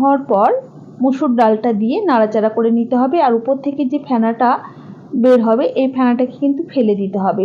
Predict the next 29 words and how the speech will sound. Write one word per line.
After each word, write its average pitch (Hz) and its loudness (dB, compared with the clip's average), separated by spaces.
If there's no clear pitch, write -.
মসুর 269 0
ডাল 320 0
সেদ্ধ 254 -4
হতে 294 -4
খুব 302 -4
বেশি 277 -6
সময় 262 2
লাগে 233 0
না, 277 2
মোটামুটি 226 0
পাঁচ 208 2
সাত 226 -2
মিনিটের 226 -2
মধ্যেই 208 -2
ডাল 208 2
কিন্তু 202 -4
সেদ্ধ 196 -4
হয়ে 208 0
গেছে। 190 -2
এই 233 -4
ডালটাকে 302 2
আমি 269 2
একটুখানি 269 -2
এভাবে 226 0
একটু 240 -4
ঘুটে 240 -2
নিলাম 208 0
আর 196 -4
কি, 320 -4